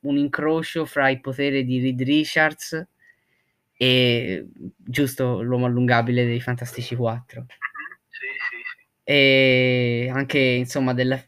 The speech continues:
Speaker 1: la forza, della superforza, ecco. Eh, È un supereroe, insomma, un po' con poteri discutibili, diciamo così. Però mi sta simpatica nei fumetti lei, il personaggio.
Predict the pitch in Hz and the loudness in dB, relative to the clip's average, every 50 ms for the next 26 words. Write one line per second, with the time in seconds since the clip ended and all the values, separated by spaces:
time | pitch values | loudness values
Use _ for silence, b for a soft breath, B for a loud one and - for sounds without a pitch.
0 | - - - 131 135 - - 139 135 143 135 - - 143 123 131 127 127 123 - | -12 -6 -4 -4 -2 2 4 4 6 4 4 2 -2 -4 -2 -2 -2 -4 -4 -8
1 | - - 135 123 - - - 123 123 120 123 - - - - - 131 135 123 _ | -8 -6 -6 -8 -6 -2 -2 -2 -2 -2 -4 -10 -12 -10 -10 -10 -10 -12 -16 _
2 | _ - - - _ - - 127 127 120 113 113 113 _ _ _ _ B B B | _ -20 -20 -20 _ -20 -20 -18 -16 -16 -16 -18 -20 _ _ _ _ B B B
3 | B B B B B B 185 208 196 - 190 175 165 175 160 156 156 156 151 147 | B B B B B B 2 2 2 2 0 0 2 4 4 4 4 4 4 4
4 | 143 139 135 135 - 147 135 131 123 127 123 - 139 135 131 131 127 127 123 120 | 2 -2 -4 -6 -6 -6 -4 -4 -4 -6 -6 -2 0 2 2 4 2 0 0 -2
5 | 117 113 110 113 - - 147 147 127 143 135 123 147 143 143 135 135 131 131 127 | -4 -4 -6 -6 -6 -8 -8 -6 -8 -8 -4 -2 0 0 0 0 0 0 0 -2
6 | 123 120 117 117 127 135 131 - - 165 - - 165 156 143 135 127 143 143 147 | -2 -2 -2 -4 -4 -6 -8 -8 -10 -10 -6 -2 2 2 2 2 0 0 -2 -2
7 | 139 127 123 - 127 120 117 117 123 131 127 123 - 127 123 - _ _ _ _ | -2 -4 -6 -6 -6 -6 -6 -6 -8 -8 -10 -12 -12 -14 -14 -14 _ _ _ _
8 | _ _ _ _ _ _ _ _ _ _ _ _ - 190 185 190 190 196 196 185 | _ _ _ _ _ _ _ _ _ _ _ _ 2 4 6 8 10 10 8 8
9 | 170 160 151 147 143 139 135 131 127 127 123 120 120 120 135 143 - 170 170 - | 6 4 2 2 2 2 2 2 0 -2 -2 -4 -4 -6 -6 -6 -6 -6 -6 -6
10 | 175 156 135 - 123 117 120 - 120 120 117 117 117 - - 120 113 117 120 - | -8 -8 -4 -4 -6 -6 -6 -8 -10 -8 -8 -10 -10 -10 -10 -10 -10 -10 -12 -14
11 | 117 113 107 107 107 110 _ _ 113 _ _ - - 117 - - - 107 104 104 | -16 -16 -16 -16 -20 -20 _ _ -20 _ _ -16 -16 -16 -16 -16 -16 -16 -16 -16
12 | 120 _ _ - | -18 _ _ -20